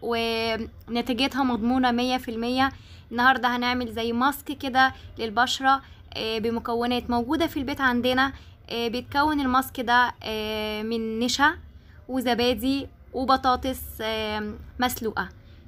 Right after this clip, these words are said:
بس كده، آه، هي دي مكونات الماسك. نتيجته، آه، ممتازة جدًا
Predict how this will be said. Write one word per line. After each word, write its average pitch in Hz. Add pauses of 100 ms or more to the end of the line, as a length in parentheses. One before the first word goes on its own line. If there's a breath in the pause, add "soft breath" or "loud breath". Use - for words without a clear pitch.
(100)
بس 254
كده، 277 (340)
آه، 226
هي 277
دي 247
مكونات 247
الماسك. 247 (260 soft breath)
نتيجته، 262 (140)
آه، 226
ممتازة 233
جدًا 240